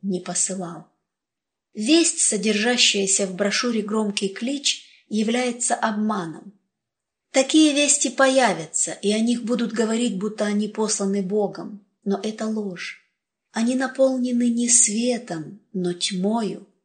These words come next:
Эти обвинительные вести против Божьего народа похожи на сатанинские обвинения, направленные против нашего народа, и они звучат как раз тогда, когда Бог говорит своему народу:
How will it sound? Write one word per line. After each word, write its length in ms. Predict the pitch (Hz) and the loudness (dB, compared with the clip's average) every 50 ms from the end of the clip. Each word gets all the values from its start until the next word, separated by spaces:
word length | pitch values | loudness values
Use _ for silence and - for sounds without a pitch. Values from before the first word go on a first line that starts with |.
| _ _ _ _ _ _ _ - | _ _ _ _ _ _ _ 0
Эти 280 | 233 247 240 240 - 254 | 2 2 2 2 2 2
обвинительные 840 | 247 208 202 226 247 247 269 285 277 - 247 240 233 233 226 226 214 | 2 0 0 0 2 2 2 0 0 0 0 0 0 0 0 -2 0
вести 380 | 202 240 247 247 247 - - | 0 0 0 0 -2 -2 -4
против 440 | 196 - - 196 196 196 - 180 - | -4 -2 -2 -2 -2 -2 -6 -8 -8
Божьего 480 | 180 175 202 214 208 208 208 196 190 196 | -6 -4 -2 -2 0 0 -2 -2 -2 -2
народа 640 | 190 190 190 190 214 240 254 240 196 196 190 - - _ _ | -2 -2 -2 -2 -2 -2 -2 -2 -4 -6 -8 -10 -14 _ _
похожи 520 | - 220 214 - - 285 285 277 262 262 | -2 -2 -2 -2 -2 -2 0 0 0 0
на 120 | 247 240 233 | 0 0 0
сатанинские 880 | 233 - 220 220 233 233 233 240 247 240 233 - - - - 220 220 | 0 -2 -4 -4 -4 -4 -2 0 0 0 0 0 -2 -2 -4 -4 -4
обвинения, 920 | 220 233 220 208 220 226 247 247 240 240 220 202 190 180 175 165 165 165 - - - | -4 -6 -8 -6 -4 -4 -2 -2 0 0 0 0 -2 -2 -2 -4 -6 -8 -10 -6 -2
направленные 760 | 208 208 208 208 226 233 233 226 220 214 220 214 208 208 202 | -2 -2 0 2 4 4 4 4 4 0 0 0 -2 -2 -4
против 440 | 202 - 214 214 208 - 208 202 - | -4 -4 -4 -4 -2 -2 -4 -2 -2
нашего 420 | 202 208 202 196 - - 190 196 | -2 0 0 0 0 0 0 0
народа, 540 | 196 196 208 208 202 196 180 165 160 - - - _ _ - - _ _ | -2 0 0 0 -2 -2 -4 -4 -8 -10 -14 -16 _ _ -20 -20 _ _
и 160 | - 233 - | -4 -2 0
они 280 | - 226 220 226 233 220 | 0 2 2 2 2 2
звучат 600 | 202 202 196 214 220 214 - - 269 254 254 254 | 0 0 0 -2 -2 2 2 4 4 2 0 0
как 240 | - 226 202 208 - | -2 -4 -4 -2 0
раз 320 | 233 240 240 240 240 - - | 0 2 2 2 0 0 0
тогда, 720 | - 196 180 180 185 175 220 254 277 302 294 277 220 - _ _ _ - - - - _ | -2 -2 -2 -2 -4 -2 -2 -2 -2 -4 -6 -6 -8 -14 _ _ _ -20 -20 -20 -20 _
когда 340 | - 233 220 214 208 247 240 | -2 -2 0 2 4 4 4
Бог 360 | 214 202 220 254 254 240 247 | 4 6 6 6 6 4 2
говорит 420 | 220 240 233 233 226 226 233 226 - | 0 0 0 0 0 0 0 0 0
своему 440 | - - 202 214 214 214 214 220 220 | 0 0 0 0 0 0 0 0 0
народу: 600 | 208 208 208 220 220 220 185 190 208 202 202 | 0 -2 -2 0 0 0 0 -2 -2 -4 -4